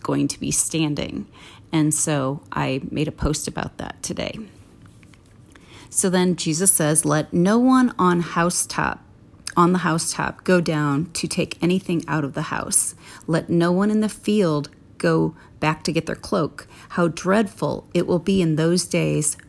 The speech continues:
for pregnant women and nursing mothers. Pray that your flight will not take place in winter or on the Sabbath. For then there will be great distress,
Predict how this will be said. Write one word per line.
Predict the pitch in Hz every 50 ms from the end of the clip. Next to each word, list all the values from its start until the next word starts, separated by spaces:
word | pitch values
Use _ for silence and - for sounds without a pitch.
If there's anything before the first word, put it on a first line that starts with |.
| - -
for | - 170 156 - -
pregnant | - - - 175 160 175 196 202 -
women | - 165 160 160 156 156 156 160 180 - -
and | - 160 156
nursing | 151 147 143 147 - 165 143 139
mothers. | 143 139 135 - - - - - - - - - - - - - - - -
Pray | - - 175 180 175 165 151 143 143 143
that | 147 160 - -
your | - 165 170
flight | 165 - - 156 151 151 147 127 - - - - - - - - - - -
will | - 160 156
not | 160 160 160 170 226 - -
take | - - 214 208 - -
place | - - 160 143 143 - - - - -
in | - 156 156 151 147
winter | 151 160 180 180 - - 220 214 220 - - - - - -
or | 160 156 -
on | - 151 151 151
the | 147
Sabbath. | 151 - - 151 151 151 - - - - - - - - - - - - - - - - - - - -
For | - - 170 170 165
then | 143 160 156 160 175 196 220 233 220
there | 196 170
will | 156 160 156 147
be | - 160 156 135 - -
great | - - 156 156 156 156 151 151 -
distress, | - 180 175 - - - - - - - - - -